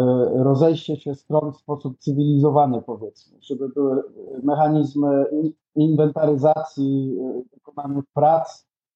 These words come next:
i mechanizmy rozliczenia tych prac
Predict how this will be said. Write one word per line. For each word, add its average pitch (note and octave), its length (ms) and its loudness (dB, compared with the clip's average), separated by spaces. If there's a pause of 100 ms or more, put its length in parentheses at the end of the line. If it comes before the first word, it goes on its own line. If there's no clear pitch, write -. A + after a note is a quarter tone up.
(140)
i D3 60 2
mechanizmy D3+ 600 2
rozliczenia C#3+ 680 -2
tych C3 240 -14
prac C#3 440 -2